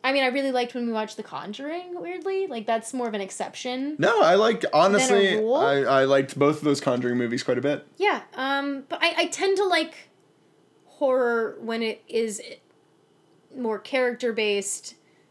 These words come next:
Speaker 1: and then concept-based.
Speaker 2: Yeah.
Speaker 1: Than just, like, you know, the,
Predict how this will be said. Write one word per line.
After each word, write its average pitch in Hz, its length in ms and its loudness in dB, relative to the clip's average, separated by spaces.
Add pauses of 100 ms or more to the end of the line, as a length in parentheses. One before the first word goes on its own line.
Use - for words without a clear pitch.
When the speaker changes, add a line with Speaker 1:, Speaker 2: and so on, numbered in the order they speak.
(220)
Speaker 1:
and 214 120 -6
then 208 220 -2
concept-based. - 1200 -10 (400)
Speaker 2:
Yeah. 123 260 -2
Speaker 1:
Than 247 180 0
just, 226 240 -2
like, 202 400 -2 (1120)
you 226 160 -6
know, 190 360 -4 (220)
the, 202 240 -2